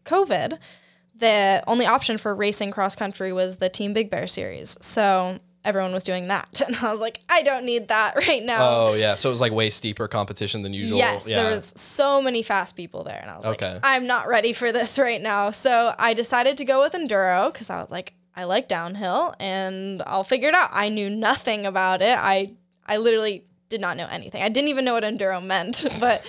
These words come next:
Speaker 1: I went and I did my first race, and I ended up winning by, like, a minute in my class. I raced in the expert class for my first one, and I won by, like, a minute. And I was like,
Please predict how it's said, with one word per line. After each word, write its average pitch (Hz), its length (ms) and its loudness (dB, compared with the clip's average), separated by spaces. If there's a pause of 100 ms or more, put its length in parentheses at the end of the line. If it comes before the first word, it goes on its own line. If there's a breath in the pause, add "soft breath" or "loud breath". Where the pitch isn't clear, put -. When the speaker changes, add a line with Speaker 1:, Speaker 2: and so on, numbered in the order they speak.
(520 loud breath)
Speaker 1:
I 220 120 4
went 240 340 2
and 233 140 2
I 226 80 4
did 240 160 2
my 233 140 2
first 233 400 0
race, 214 420 2
and 226 180 -2
I 208 60 0
ended 233 280 2
up 214 140 0
winning 220 680 0
by, 190 420 4
like, 180 280 -4 (100)
a 202 100 -8
minute 254 680 0 (100)
in 220 140 -4
my 208 120 2
class. 214 320 2
I 214 100 2
raced 214 320 2
in 226 60 0
the - 140 -4
expert - 360 -2
class - 480 0
for - 180 -6
my 175 140 -4
first 175 340 -4
one, 180 360 -4
and 214 140 0
I 190 100 2
won 220 360 0
by, 208 200 0
like, 202 180 -2
a 220 40 -4
minute. 302 460 0
And 202 140 -8
I 196 120 -4
was 196 180 -2
like, 185 240 -4